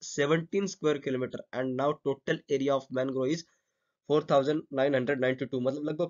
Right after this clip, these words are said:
पाँच हजार के, अ, किलोमीटर के पास इसका अभी एरिया हो चुका है। सेवनटीन किलोमीटर की बढ़ोतरी भी हुई है। मित्रों, दो हज़ार उन्नीस में शायद मैनग्रोव्स के ऊपर जीएस वन में क्वेश्चन आया था। अभी एनवायरनमेंट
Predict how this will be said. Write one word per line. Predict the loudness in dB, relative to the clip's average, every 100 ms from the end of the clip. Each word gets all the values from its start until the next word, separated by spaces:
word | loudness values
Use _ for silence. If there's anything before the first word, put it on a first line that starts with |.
| 0
पाँच | 0 2
हजार | 2 2
के, | 0
अ, | -4 _ -4
किलोमीटर | -4 -2 -2 -2 -4 -8
के | -4
पास | -2 -2 -6
इसका | -12 -2 0
अभी | 2 2 0
एरिया | 2 2 2
हो | 0
चुका | -6 -4 -4
है। | -4 -6
सेवनटीन | -4 -2 -2 -4
किलोमीटर | -2 -2 -2 -4
की | -6
बढ़ोतरी | -2 -2 0 -2
भी | -2
हुई | -4
है। | -8 -12 _ _ _ _ _
मित्रों, | -6 -2 0
दो | 2 4
हज़ार | 2
उन्नीस | 0 0 4 4 4 2
में | 2
शायद | 2 2 -2 -12 _ _ _ _ _ -4
मैनग्रोव्स | 2 4 6 6 6
के | 6
ऊपर | 2 4 0 -2
जीएस | 2 4 4 4
वन | 6 6
में | 6
क्वेश्चन | 2 2 2
आया | 2
था। | 0 -8 _ _ _ _ _ _ _ _ -10
अभी | -8 -2
एनवायरनमेंट | 2 4 4 4